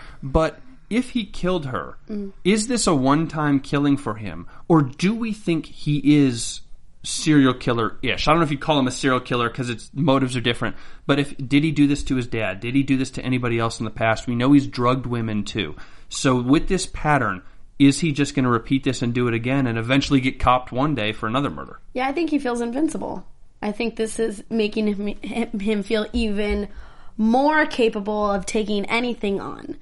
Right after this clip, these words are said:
Speaker 2: The money, the power, he just, this has got to make him feel like he can do absolutely anything and get away with it. So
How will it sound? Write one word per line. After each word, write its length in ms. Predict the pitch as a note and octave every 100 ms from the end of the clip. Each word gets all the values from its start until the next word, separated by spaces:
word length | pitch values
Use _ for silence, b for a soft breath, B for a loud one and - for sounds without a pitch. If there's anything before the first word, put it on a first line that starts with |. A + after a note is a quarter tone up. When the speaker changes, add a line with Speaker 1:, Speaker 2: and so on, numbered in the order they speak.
| b b b
Speaker 2:
The 80 | G#3+
money, 420 | A3+ A#3+ B3+ B3+
the 80 | A3
power, 720 | - G#3+ A3 A3+ A3+ A3+ G#3+ b b -
he 160 | A#3+
just, 300 | G#3 G#3+ - -
this 300 | G#3 A#3+ C#4
has 200 | A#3+ G3+
got 240 | G#3+ G#3
to 100 | G#3
make 140 | G3 F#3+
him 140 | F#3+
feel 380 | F#3+ G3 G3 G#3
like 260 | G3 F3+ F#3
he 100 | G3+
can 140 | G3+
do 140 | G3 G3
absolutely 560 | E3+ - G3 E3+ D3+
anything 520 | E3+ G#3 G#3+ D#4+ F4+ F4+ b -
and 180 | G#3+ G#3
get 80 | F#3+
away 180 | - G#1
with 180 | - -
it. 160 | - - - - -
So 600 | - A3+ G3+ G3 F#3 -